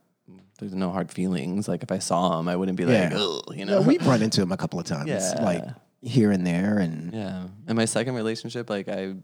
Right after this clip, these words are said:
Speaker 1: I mean, I went and stayed with him in San
Speaker 2: Yeah.
Speaker 1: Francisco for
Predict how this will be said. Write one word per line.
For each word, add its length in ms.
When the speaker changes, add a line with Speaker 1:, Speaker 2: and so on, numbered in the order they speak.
Speaker 1:
I 100
mean, 160
I 80
went 180
and 380
stayed 340
with 140
him 160
in 260
San 200
Speaker 2:
Yeah. 60
Speaker 1:
Francisco 580
for 500